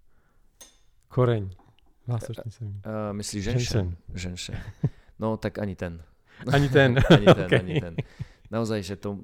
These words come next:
Speaker 2: na to, na to treba určite fitoterapeuta.
Speaker 1: Ok.
Speaker 2: A ženšen sa nemôže brať dlhodobo ani preventívne. Na to si treba dávať bacha.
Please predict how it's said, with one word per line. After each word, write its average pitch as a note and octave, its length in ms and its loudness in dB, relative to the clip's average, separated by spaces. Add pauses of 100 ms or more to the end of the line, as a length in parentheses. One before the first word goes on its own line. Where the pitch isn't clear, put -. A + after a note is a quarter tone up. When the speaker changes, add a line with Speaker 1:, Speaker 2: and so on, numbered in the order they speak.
Speaker 2:
na G#2 220 -6
to, G#2+ 160 -6
na G2 160 -8
to - 100 -14
treba F2+ 480 -8 (140)
určite - 320 -16
fitoterapeuta. - 840 -10
Speaker 1:
Ok. G2+ 280 -10
Speaker 2:
A F#2 160 -12
ženšen F#2+ 320 -12
sa - 140 -10
nemôže F#2 280 -10
brať F#2 240 -14
dlhodobo F#2 560 -8 (640)
ani F#2 220 -14
preventívne. F2+ 640 -12 (120)
Na G2 100 -16
to G2 100 -18
si - 140 -16
treba F#2+ 180 -14
dávať F2 240 -14
bacha. F2+ 300 -18